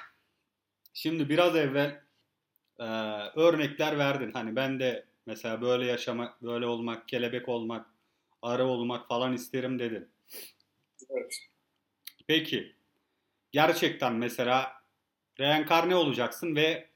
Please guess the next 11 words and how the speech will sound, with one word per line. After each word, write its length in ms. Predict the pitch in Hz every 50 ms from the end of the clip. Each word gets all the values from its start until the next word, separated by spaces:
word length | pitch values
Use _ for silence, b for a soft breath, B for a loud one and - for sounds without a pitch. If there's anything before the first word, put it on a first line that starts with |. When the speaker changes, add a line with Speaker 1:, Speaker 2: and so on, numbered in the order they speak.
| _ _ _ _ _ _ _ _ -
Speaker 1:
reenkarne 560 | 123 135 143 151 151 147 165 165 160 165 180
olmak 320 | 175 165 165 165 165 160 160
istediğin 640 | - - - 165 156 156 156 160 160 160 143 -
canlıyı, 580 | - - 135 139 139 147 151 151 147 147 143 143
varlığı 600 | 139 139 135 135 139 143 143 143 143 135 131 131
neyse 520 | 139 135 135 127 - - 131 143 - - _ _ _ _ _ _ _ _ _ _ _
sen 300 | _ - - 165 156 156
seçiyorsun, 600 | 143 - 139 117 - - - 101 - - - 92
tamam 320 | - - 127 139 156 147 120
mı? 160 | 92 90 85 _ _ _ _ _ _ _ _ _ _ _ _ _ _ _ _ _ _ _ _ _ - - - -
Speaker 2:
Evet. 180 | 113 107 -